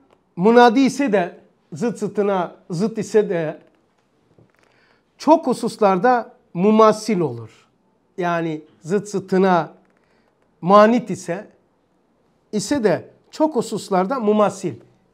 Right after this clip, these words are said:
emsal olur. Binaenaleyh iman lezaiz ebediyi ismar ettiği gibi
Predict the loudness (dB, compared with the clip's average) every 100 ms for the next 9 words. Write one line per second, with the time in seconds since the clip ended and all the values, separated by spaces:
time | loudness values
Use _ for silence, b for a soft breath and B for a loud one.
0 | _ -6 -6 2 2 4 0 -10 -20 _
1 | 0 2 4 4 4 0 -2 0 4 4
2 | 4 -4 _ _ _ 6 8 10 8 6
3 | 8 6 6 2 0 0 2 0 0 -8
4 | -4 2 4 2 0 -2 -2 -2 -4